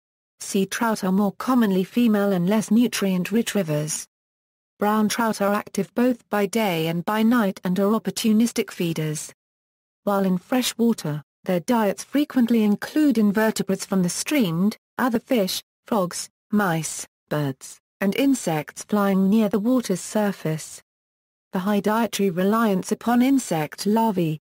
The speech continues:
pupae, nymphs, and adults allows trout to be a favored target for fly fishing. Sea trout are fished for especially at night using wet flies.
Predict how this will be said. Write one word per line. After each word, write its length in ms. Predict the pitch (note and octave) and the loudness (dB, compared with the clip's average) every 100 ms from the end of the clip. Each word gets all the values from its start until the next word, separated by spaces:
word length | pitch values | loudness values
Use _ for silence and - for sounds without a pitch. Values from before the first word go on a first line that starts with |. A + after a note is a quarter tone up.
| - | -20
pupae, 340 | - E3+ F3 - _ | -10 -4 -4 -4 _
nymphs, 580 | G3+ A3 G3+ - - - - _ | 0 0 0 -4 -8 -8 -12 _
and 140 | F3+ F3+ | -2 0
adults 460 | A3 A3 G3+ - | 0 0 -2 -2
allows 340 | G3 F#3+ F#3 - | -2 0 -2 -4
trout 380 | G#3+ E3+ E3 | -2 -2 -4
to 80 | - | -4
be 140 | F#3+ G3+ | 0 0
a 80 | |
favored 420 | F#3 C4 C#4+ A#3 - | 0 0 2 0 -2
target 460 | C4 B3 G3+ F#3+ - | 0 0 0 -4 -6
for 100 | - | -8
fly 380 | - G3+ A3 A3 | -4 -2 0 0
fishing. 580 | - A3 - D#3 D3 D3 - _ _ _ _ _ - | -2 -4 -2 -6 -8 -10 -14 _ _ _ _ _ -16
Sea 260 | - G3 | -4 -2
trout 380 | F#3+ - A#3 G#3 | 0 -2 -2 -2
are 80 | G3 | -4
fished 380 | - D4 - - | -2 -2 -2 -6
for 160 | - | -4
especially 600 | F#3+ - - A#3+ - F#3+ | -2 -2 -2 0 0 0
at 120 | F3 G3 | 0 2
night 340 | A3 A#3 - | 2 2 2
using 360 | G#3+ G3 F3+ F3+ | 0 0 0 0
wet 240 | A#3 - | 0 -2
flies. 760 | - A#3+ F#3 D#3+ D#3 D#3+ - | -4 -2 0 -2 -4 -6 -12